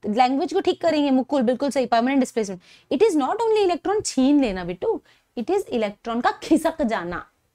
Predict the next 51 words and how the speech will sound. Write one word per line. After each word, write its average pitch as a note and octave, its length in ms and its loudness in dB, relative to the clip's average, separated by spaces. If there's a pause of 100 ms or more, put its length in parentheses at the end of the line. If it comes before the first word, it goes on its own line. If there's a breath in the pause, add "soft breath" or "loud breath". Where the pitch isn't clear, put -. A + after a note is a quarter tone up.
(120)
सिग-, A#3+ 420 0
वो D4 100 4
भी G#4 120 4
सिग्मा C4+ 380 0
इलेक्ट्रॉन्स A#3 480 -2
का। G3 80 -8
मैं G3+ 120 -4
पूछूंगी F4+ 360 0
कौन C4+ 200 -2
से D4+ 80 -4
इलेक्ट्रॉन्स B3+ 360 -4
खिसकते G#3+ 400 -6
हैं? F3 140 -8
सिग्मा A#3 300 -4
खिसकते E3+ 420 -16
हैं। - 60 -18 (260 soft breath)
क्यों G#4+ 180 2
खिसकते - 420 -4
हैं? G3 140 -6 (240 soft breath)
इलेक्ट्रोनेगेटिविटी A3+ 1400 -2
डिफरेंस A3+ 580 -2
की B3 140 -6
वजह F#3+ 220 -6
से - 140 -16
खिसकते - 460 -20
हैं। - 60 -20 (640)
एक B3+ 200 2
इलेक्ट्रोनेगेटिव G#3 500 -2
ज्यादा G3 260 -2
होता C#4+ 180 0
है, G#3 60 0
दूसरा A3 200 -2
इलेक्ट्रोनेगेटिव E3+ 500 -8
कम G#3 80 -12
होता B3 220 -10
है। - 60 -20 (280 soft breath)
कितने G4 300 2
तरीके A4 360 2
का G4+ 60 0
होता G4+ 180 2
है? G#4+ 60 2
दो D#4+ 120 2
तरीके A#3 320 -2
का। A#3 100 -14 (120)
कौन F4+ 200 2
कौन G#4 140 0
से G4+ 60 2
प्लस D4 200 0
है, B3+ 100 0
माइनस B3 300 -4
है? A#3 80 -14